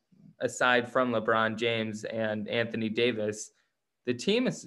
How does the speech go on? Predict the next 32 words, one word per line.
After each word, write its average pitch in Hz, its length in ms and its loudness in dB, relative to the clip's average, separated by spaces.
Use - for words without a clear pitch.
generally 143 540 0
young. 120 460 -4
And 123 360 -2
th-, - 140 -4
I 127 140 4
think 131 240 -4
Dennis 131 220 2
Schroeder 117 400 2
allows 113 380 2
a 123 60 -2
guy 110 220 2
who's 113 180 -2
very 117 240 2
consistent. 117 720 -6
I 120 80 2
know 139 180 2
last 123 400 2
year 120 100 0
they 123 140 4
had 113 140 2
Rajon 117 400 4
Rondo, 113 360 4
and 113 100 2
I 113 40 4
really 123 280 4
expect 120 380 0
Dennis 117 200 0
Schroeder 110 480 0
to 123 120 -2
fit 151 380 2
the 123 100 2
role 120 540 2